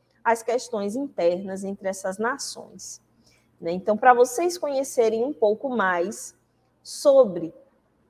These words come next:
a história dos direitos e da cidadania no Brasil e desse percurso da nossa história, eu recomendo a vocês o livro do José Murilo de Carvalho.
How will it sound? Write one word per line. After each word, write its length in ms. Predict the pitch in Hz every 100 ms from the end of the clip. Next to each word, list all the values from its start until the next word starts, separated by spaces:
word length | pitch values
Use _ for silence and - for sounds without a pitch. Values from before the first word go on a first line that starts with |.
| -
a 160 | 202 214
história 720 | 220 - - 285 311 302 285
dos 240 | 254 277
direitos 600 | 214 233 214 208 208 202 196
e 80 |
da 180 | 190 180
cidadania 880 | - 311 269 247 226 220 208 254 269
no 140 | 233
Brasil 520 | 190 185 185 180 240 247
e 60 |
desse 360 | 185 208 208 -
percurso 920 | - 269 - _ 285 330 349 - 254
da 160 | 220
nossa 320 | 196 175 175 247
história, 640 | - - 240 262 202 160 - _ _ _ _ _ _ _ _ _
eu 100 | 233
recomendo 640 | 285 302 320 302 262 320 302
a 100 | 240
vocês 840 | 196 185 - 214 247 214 - - _ _ _ _ -
o 140 | 311
livro 640 | 294 254 294 247 175 175 - _ -
do 160 | 185 247
José 380 | 269 220 262
Murilo 400 | 277 294 269 269
de 120 | 247 -
Carvalho. 680 | 311 285 196 196 185 175